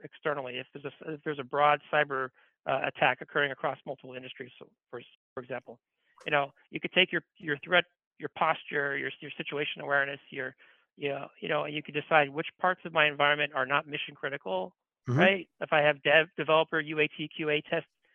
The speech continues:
Speaker 1: environments that maybe, you know, aren't really needed, maybe we, you know, th-, shut those down. You know, if there is an attack occurring on the internet, uh, maybe we do s-, reduce our, you know,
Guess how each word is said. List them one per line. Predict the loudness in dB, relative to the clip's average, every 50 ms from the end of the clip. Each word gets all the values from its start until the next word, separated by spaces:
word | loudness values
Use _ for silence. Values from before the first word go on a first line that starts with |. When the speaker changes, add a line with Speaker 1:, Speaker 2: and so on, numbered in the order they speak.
| _ _ -8
Speaker 1:
environments | 0 4 6 6 6 4 0 -6 -10 _ _ -6
that | -6 -6 -6 -4
maybe, | -6 -6 -4 -4 -6 -10 _ _ _ _ _ _ _ _ _
you | -8 -4 0
know, | 0 0 0
aren't | 0 0 -2 -2 -2
really | -6 -6 -6
needed, | -4 -2 0 0 0 0 0
maybe | -2 -2 -2 -2
we, | -6 -6 -8 _ _ _ _
you | -14 -6
know, | -4 -4 -4
th-, | -4 -8 -16 _ _ _ _ _ _ _ _ -6 -2
shut | -2 -2 -2
those | -2 -6 -4 -4
down. | -4 -4 -4 -6 -8 -12 _ _ _ _
You | -14 -8
know, | -6 -6 -6 -6 -6
if | -6 -6 -6 -2
there | 0 0 0
is | 0 -2
an | -6
attack | -4 2 4 4 4 4 2
occurring | -2 -16 -10 -6 -4 -4 -4 -6
on | -6
the | -10 -10
internet, | -8 -6 -4 -4 -4 -4 _ _ _ _ _ _ -2
uh, | 0 0
maybe | 2 0 -2 -2 -2
we | -4 -4 -4
do | -4 -4 -6 -6
s-, | -8 -14 -14 -10
reduce | -10 -8 -6 -8 -8 -8 -8
our, | -6 -6 -4 -4 -4 -6 -8 _ _ _ _ _ _ _ _
you | -10 -6
know, | -4 -4